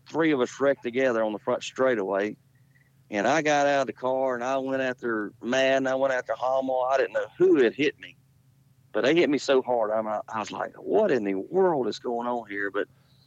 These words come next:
uh, you know, after the fact, me and Chris Madden, we still talk about it from time to time. But, uh, and, and me and him's good friends, and I hate, you know, what happened to Hommel. I mean, he was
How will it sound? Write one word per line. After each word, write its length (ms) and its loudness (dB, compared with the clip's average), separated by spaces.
uh, 480 2
you 140 4
know, 80 6
after 240 2
the 80 -10
fact, 260 0
me 140 0
and 80 -4
Chris 280 0
Madden, 240 0
we 120 2
still 200 -6
talk 320 -8
about 200 -2
it 80 -6
from 180 -20
time 160 -6
to 80 -10
time. 400 -2
But, 140 -2
uh, 440 0
and, 280 2
and 400 0
me 160 2
and 80 0
him's 180 0
good 180 2
friends, 520 -2
and 360 -4
I 120 0
hate, 240 0
you 80 -12
know, 60 -10
what 180 2
happened 460 -2
to 100 -4
Hommel. 540 0
I 100 0
mean, 180 -2
he 80 2
was 380 0